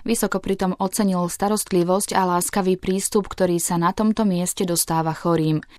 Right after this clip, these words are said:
Toto podľa jeho slov harmonizuje s učením cirkvi, ktorá bola vždy láskavou matkou tých, ktorí trpia na tele alebo na duši. Hospic Božského srdca v rímskej časti Gianicolo poskytuje svoje služby stodvaciatim pacientom v terminálnom štádiu,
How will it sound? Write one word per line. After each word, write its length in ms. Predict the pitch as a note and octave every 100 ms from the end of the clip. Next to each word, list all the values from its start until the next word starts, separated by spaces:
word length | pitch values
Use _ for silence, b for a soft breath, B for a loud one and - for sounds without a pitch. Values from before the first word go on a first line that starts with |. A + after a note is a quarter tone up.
| -
Toto 240 | F#3 F#3+
podľa 400 | - B3 A#3 A#3
jeho 80 | A#3
slov 400 | A#3 G#3+ G3+ G3+
harmonizuje 560 | G#3 A3 A3 G#3 G#3+ G3+
s 80 |
učením 480 | - G3+ G#3+ G3+ G3+
cirkvi, 400 | - G3 G#3+ G3
ktorá 320 | F#3 F#3 F3+
bola 240 | F3+ F3+ F3+
vždy 240 | F3+ F#3
láskavou 560 | F3+ F3+ - G3+ F3+ F3
matkou 480 | F3 E3+ - E3 D#3
tých, 400 | F3 F#3+ A3+ -
ktorí 320 | - A#3+ A3+
trpia 400 | G#3+ A3+ G#3 E3+
na 160 | E3
tele 240 | - G#3 A3
alebo 400 | - A3 G3+ G3+
na 160 | F3
duši. 400 | E3+ E3 E3 D#3 _ _
Hospic 400 | A3 A#3 - G#3
Božského 480 | F#3+ G3 - G#3+ G#3
srdca 400 | - F#3+ - F#3
v 80 | F3+
rímskej 320 | G3 - F#3
časti 400 | F#3 F#3 - F#3
Gianicolo 640 | F3 F3+ G#3+ - F3+ F#3+
poskytuje 480 | G3+ G3+ - G#3+ G3+
svoje 240 | - G#3+
služby 400 | F#3 F#3+ G3 F#3+
stodvaciatim 720 | G3 - G#3 G#3 G#3 G#3 A3 G#3
pacientom 640 | E3+ - E3+ E3+ F#3+ G3
v 80 | -
terminálnom 640 | G#3+ A3 G#3+ F3+ E3+ E3+
štádiu, 560 | - F3+ F3 F3+ F#3